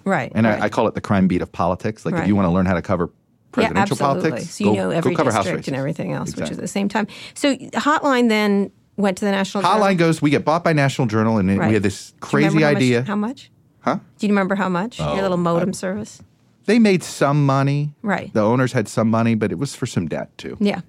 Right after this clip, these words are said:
Speaker 2: Okay.
Speaker 1: yeah.
Speaker 2: I mean,
Speaker 1: But
Speaker 2: I
Speaker 1: this
Speaker 2: think
Speaker 1: was, this was literally, people forget, pre-A O L, pre-cell phone, pre-everything.
Speaker 2: So in the whole reason National Journal bought us, we got into a partnership with them to
Speaker 1: Mm-hmm.
Speaker 2: start a website
Speaker 1: Right.
Speaker 2: for the ninety-six campaign.
Speaker 1: Mm-hmm.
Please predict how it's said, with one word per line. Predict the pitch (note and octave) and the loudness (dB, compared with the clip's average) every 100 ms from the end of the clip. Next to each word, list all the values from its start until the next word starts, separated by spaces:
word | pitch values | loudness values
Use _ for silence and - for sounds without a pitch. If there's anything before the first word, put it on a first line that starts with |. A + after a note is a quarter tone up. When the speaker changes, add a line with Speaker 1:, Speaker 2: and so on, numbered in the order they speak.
| - | -8
Speaker 2:
Okay. | F#2+ | -4
Speaker 1:
yeah. | E2 F2 - | -4 -4 -4
Speaker 2:
I | |
mean, | F2+ - | 0 2
Speaker 1:
But | |
Speaker 2:
I | E4 | 2
Speaker 1:
this | |
Speaker 2:
think | B2+ | 0
Speaker 1:
was, | F4+ B3 - | 0 -4 -6
this | - B3 C#4 | -4 -4 -2
was | C#4 | -4
literally, | G#3 G#3 F#3 - - | -2 -2 -2 -6 -8
people | G#3+ - | -6 -4
forget, | F#3+ E3+ - | -6 -6 -10
pre-A | - B3 C4 A#3 | -4 0 2 2
O | |
L, | G3+ G3+ | 0 -2
pre-cell | - G#3+ A#3 - F3 E3 | -4 -2 -2 0 -2 -2
phone, | - E3+ E3+ F#3+ - | -4 -4 -4 -6 -8
pre-everything. | G#3+ G3 G3 - - E3+ F3 E3 - - G3 | -2 0 -2 -4 -4 -4 -4 -8 -8 -10 -6
Speaker 2:
So | - A2 | 0 2
in | G#2+ F#2+ - _ _ | 4 2 -2 _ _
the | - | -8
whole | - F3 F#3+ | -2 0 2
reason | C#3 C3 A#2 F2+ D#2 - | 2 2 0 -2 -8 -2
National | A#2 - G#2+ | -2 0 -2
Journal | F#2 | -2
bought | D#2 A#2 G2+ | 0 0 -2
us, | - | -4
we | F2+ | 0
got | G#2 D#3 | 2 2
into | D3 | 0
a | |
partnership | - - F#3 F#3 - F2 - | -2 -2 -2 -2 -6 -6 -8
with | - | -6
them | D#2+ | -4
to | F2+ | -2
Speaker 1:
Mm-hmm. | - | -2
Speaker 2:
start | D#2+ F2 | 0 0
a | B2+ | 0
website | A3 - - - - | -2 -2 -6 -6 -8
Speaker 1:
Right. | G3+ G3+ - | -10 -8 -4
Speaker 2:
for | F2 | 0
the | |
ninety-six | F2+ G2+ G#2 F#3+ - | 2 2 0 -4 -6
campaign. | - G2+ - F#3+ | -4 -2 0 -2
Speaker 1:
Mm-hmm. | F#3 A3 | 0 -2